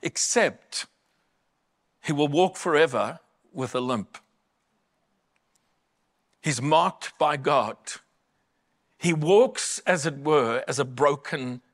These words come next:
man, not a shattered person, but willing to deal with his humanity, face his weakness, acknowledge his brokenness. And we need to embrace our brokenness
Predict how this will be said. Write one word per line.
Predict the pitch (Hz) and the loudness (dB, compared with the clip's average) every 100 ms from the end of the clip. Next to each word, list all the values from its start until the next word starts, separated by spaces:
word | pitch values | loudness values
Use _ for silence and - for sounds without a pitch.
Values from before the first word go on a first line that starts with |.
| - | -12
man, | 135 123 110 90 107 _ _ _ _ _ - | -4 -2 -2 -10 -20 _ _ _ _ _ -4
not | 139 | -2
a | |
shattered | 196 - 175 185 170 | -2 0 0 0 -6
person, | - 110 - - 104 - _ _ _ _ _ _ _ _ _ - | -8 -8 -8 -10 -12 -18 _ _ _ _ _ _ _ _ _ -8
but | - 170 | 0 0
willing | 165 180 208 220 | 4 4 4 0
to | 214 190 | 0 -2
deal | 139 175 175 | 0 2 0
with | 156 147 | -2 -4
his | 143 - | -4 -4
humanity, | 147 139 139 147 135 104 98 - - | -4 -2 -2 -4 -6 -12 -12 -16 -16
face | - 185 196 214 - | 2 4 4 2 -4
his | 190 143 | -4 -4
weakness, | 147 147 - 127 110 - - | -2 -2 -2 -8 -8 -8 -4
acknowledge | 180 139 160 180 196 214 196 170 - - - - _ _ _ _ _ | -2 -2 2 4 4 2 0 -2 -6 -4 -6 -8 _ _ _ _ _
his | - 156 | -8 -8
brokenness. | - 156 143 - 135 107 104 - - - - - - _ _ _ _ _ _ _ _ _ _ _ _ _ _ _ _ _ _ _ _ - - | 2 2 2 -2 -4 -4 -4 -6 -6 -4 -6 -10 -16 _ _ _ _ _ _ _ _ _ _ _ _ _ _ _ _ _ _ _ _ -12 -6
And | 185 185 | 0 2
we | 220 294 | 2 2
need | 269 233 - | 0 0 0
to | 190 | -4
embrace | 147 123 131 123 - | -4 0 0 0 -2
our | 139 | -2
brokenness | 131 127 127 - 123 107 - - - | 0 0 0 -2 -6 -6 -6 -6 -6